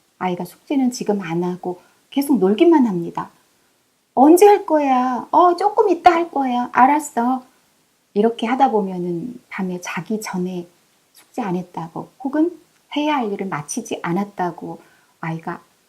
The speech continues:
징징거릴 수도 있고요. 그러다 보면 엄마 화나잖아요. 지금 잘 시간인데.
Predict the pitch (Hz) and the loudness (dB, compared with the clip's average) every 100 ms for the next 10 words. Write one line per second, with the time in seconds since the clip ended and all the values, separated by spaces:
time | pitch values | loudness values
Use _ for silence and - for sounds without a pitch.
0 | _ - 180 185 170 160 160 - 165 - | _ -6 -6 -6 -12 -12 -12 -12 -12 -12
1 | 160 170 185 - 185 185 160 160 156 165 | -14 -14 -16 -12 -12 -10 -8 -8 -8 -8
2 | - 277 262 214 170 170 165 170 165 - | -6 -4 -6 -10 -10 -10 -12 -14 -14 -16
3 | - 170 - 160 254 240 175 165 165 | -14 -10 -10 -6 -4 -4 -6 -10 -14